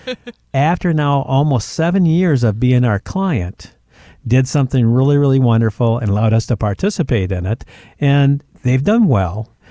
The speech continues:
Speaker 1: Mm-hmm.
Speaker 2: And so he said, "I wanna do something for my kids. So what do I do? What's the best thing I can do for them?" And we talked about it a little bit. And one of the things that they did not have yet is Roth I R As.
Speaker 1: Ah,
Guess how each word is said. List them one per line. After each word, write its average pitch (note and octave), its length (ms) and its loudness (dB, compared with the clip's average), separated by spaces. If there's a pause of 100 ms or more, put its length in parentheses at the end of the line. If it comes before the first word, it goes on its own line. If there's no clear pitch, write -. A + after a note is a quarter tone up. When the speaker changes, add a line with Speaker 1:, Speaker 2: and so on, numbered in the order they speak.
(140)
Speaker 1:
Mm-hmm. D3+ 120 -10
Speaker 2:
And C3 300 2
so C3 360 2
he C#3+ 240 0
said, D3+ 200 -2
"I D3 100 0
wanna F3+ 360 0
do E3+ 200 -2
something D3+ 400 -2
for C3+ 160 -6
my A2 200 -2
kids. A#2 800 -4
So - 180 -4
what E3+ 180 0
do G3+ 100 0
I C#3+ 160 0
do? C3 260 0
What's D#3+ 200 -2
the E3+ 80 0
best C#3+ 240 -2
thing C3+ 160 -2
I A#2 80 -2
can G#2+ 200 -2
do A2+ 120 0
for A2 140 -8
them?" F2 240 -12 (320)
And F3 100 0
we B3 100 0
talked F3 360 -2
about C3 280 0
it A#2+ 60 -2
a - 20 -2
little A2 200 0
bit. A#2 280 -4 (340)
And C#3+ 180 4
one G3+ 160 2
of G#3+ 40 0
the F#3+ 140 -4
things F#3 220 0
that C#3 220 -2
they E3 160 0
did D#3 180 0
not C#3 240 0
have A3 360 -2
yet G#2 280 0
is B2+ 220 0
Roth G#2+ 460 -2
I F#2+ 280 -6
R B2+ 180 -2
As. - 560 -8
Speaker 1:
Ah, A#3 300 -10